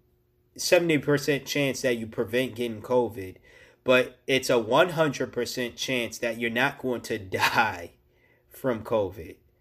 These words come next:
if you get the vaccine. Johnson and Johnson vaccine. Let me not make it seem like any other vaccine.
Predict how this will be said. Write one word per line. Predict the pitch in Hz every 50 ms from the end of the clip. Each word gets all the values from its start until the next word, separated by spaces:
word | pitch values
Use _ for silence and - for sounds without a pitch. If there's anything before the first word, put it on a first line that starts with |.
| _ _ _ _ _ _ _ _ _ -
if | 135 139 127 - -
you | 131 120 113
get | 104 117 120 123 127 - - - _ _
the | - 110 104 110 117 113
vaccine. | 104 107 117 113 107 95 - - - 113 104 92 85 85 90 - _ _ _ _ _ _ _ _ _ _ _ _ _ _ _ _ _ _ _ _ _ _ _ _ _ _ _ _ _ _ _ _ _ _ _ _ _ _ _ _ _ _ _ _ _ _ _ -
Johnson | 135 120 143 151 151 139 - 143 127
and | 123 110
Johnson | 123 120 117 107 - - 95
vaccine. | 90 90 87 87 - - 90 87
Let | 90 98
me | 110 117 123 131
not | 131 131 131 131
make | 131 127 120 123
it | 127 117
seem | - - 123 117
like | 113 107 104 101
any | 110 107 104 101
other | 98 92 95 90
vaccine. | 90 - 87 - - - - 82 -